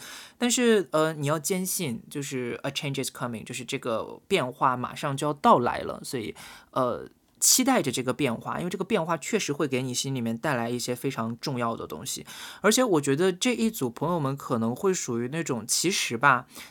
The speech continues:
你们在真正自己内心里面对于自己的外表还是蛮有一些想法的，或者你还蛮在意自己的外表的。嗯，我觉得，呃，要么你可能会觉得说，周围的人都觉得我不好看，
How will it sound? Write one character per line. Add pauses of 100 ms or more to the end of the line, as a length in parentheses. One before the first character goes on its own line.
你
们
在
真
正
自
己
内
心
里
面
对
于
自
己
的
外
表 (220)
还
是 (100)
蛮
有
一
些 (400)
想
法
的，
或
者
你
还
蛮
在
意
自
己
的
外
表
的。 (400)
嗯， (920)
我
觉
得， (460)
呃， (580)
要
么
你
可
能
会
觉
得
说， (320)
周
围
的
人
都
觉
得
我
不
好
看，